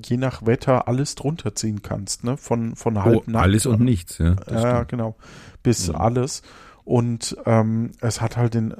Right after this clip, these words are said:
Speaker 1: den großen Vorteil, dass man, dass man keine Schminke im Gesicht hat, die juckt nach irgendwie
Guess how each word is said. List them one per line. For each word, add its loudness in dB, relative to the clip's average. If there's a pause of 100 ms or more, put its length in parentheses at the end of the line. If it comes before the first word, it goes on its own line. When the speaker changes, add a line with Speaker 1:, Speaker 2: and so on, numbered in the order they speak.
Speaker 1:
den -4
großen -2
Vorteil, 0
dass -2
man, -2
dass 0
man -4
keine 0
Schminke -4
im -4
Gesicht -6
hat, -2
die -2
juckt -2
nach -2
irgendwie -4